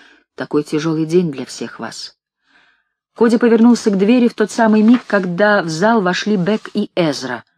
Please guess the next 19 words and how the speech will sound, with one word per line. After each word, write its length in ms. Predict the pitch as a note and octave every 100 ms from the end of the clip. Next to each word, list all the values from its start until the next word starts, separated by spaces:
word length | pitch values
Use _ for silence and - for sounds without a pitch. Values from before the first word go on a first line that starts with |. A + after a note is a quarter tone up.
| _ _ _ _
а 120 | -
за 140 | C#3+ D#3
ними 240 | G#3+ A#3
толпа 380 | - E3+ - F#3
подростков. 680 | F#3 E3+ C#3+ A#2 - - - _ _ _ _ _ _ -
Эзра, 360 | A3+ B3 A3
как 220 | A3 F#3
видно, 240 | G3 A3 G#3+
немного 360 | G#3+ G#3+ A3
успокоился 600 | G#3+ - G3+ B3 A3 F3 C#3+
и 40 |
стал 260 | D3 F#3+ G3
более 300 | F#3 G3+ G3
разговорчивым. 840 | G3+ G#3 G3+ D3 - - A#2 A2+ _ _ _ _ -
Он 120 | A#3+
вообще 280 | B3+ - A#3+
не 120 | F#3+
умел 260 | D#3+ D3+
подолгу 600 | B2+ C#3+ D3+ C#3 B2+ C#3